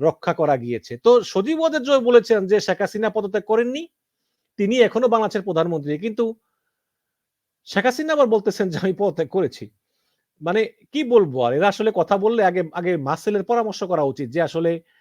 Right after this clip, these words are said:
মানে এই মিডিয়াতে কথা বলবে কে, মা নাকি ছেলে। এখানে ভারতের দ্য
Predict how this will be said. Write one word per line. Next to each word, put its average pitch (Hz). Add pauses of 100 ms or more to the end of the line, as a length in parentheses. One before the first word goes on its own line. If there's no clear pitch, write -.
(520)
মানে 160 (380)
এই 151
মিডিয়াতে 214
কথা 165
বলবে 151
কে, 127
মা 143
নাকি 147
ছেলে। 107 (1300)
এখানে 233 (560)
ভারতের 269
দ্য 262